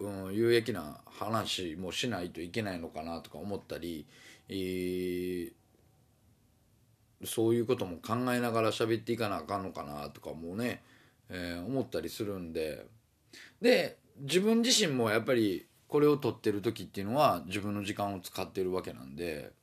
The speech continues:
うん。やっぱそれと引き換えてる、うー、まあ、それだけの、まあ、理由というかね、えー、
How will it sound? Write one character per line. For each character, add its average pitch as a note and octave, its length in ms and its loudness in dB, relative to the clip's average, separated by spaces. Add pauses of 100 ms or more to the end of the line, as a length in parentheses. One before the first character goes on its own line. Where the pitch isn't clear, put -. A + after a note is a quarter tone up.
(280)
う F2+ 80 -6
ん。 F2+ 480 -6 (2500)
や E3 60 -2
っ F3+ 40 -4
ぱ F3+ 60 0
そ G3 140 2
れ G3 420 8
と G3 260 0
引 F3 60 2
き - 280 -6
換 F3+ 180 6
え F3 120 8
て E3 360 4 (220)
る、 E3+ 420 4 (160)
う D3 40 -2
ー、 C#3 880 0
ま G#2 240 -2
あ、 E2+ 40 -10
そ - 180 -4
れ D#3 80 4
だ D#3+ 100 2
け E3 120 2
の、 D3+ 380 0
ま A2+ 100 -2
あ、 G2 60 -2
理 A2+ 240 -2
由 C#3+ 200 4
と A#2+ 120 -2
い F#2 120 0
う F2 80 -2
か D#2 140 -10
ね、 C3+ 260 -6 (300)
え - 40 -10
ー、 D#2+ 500 -8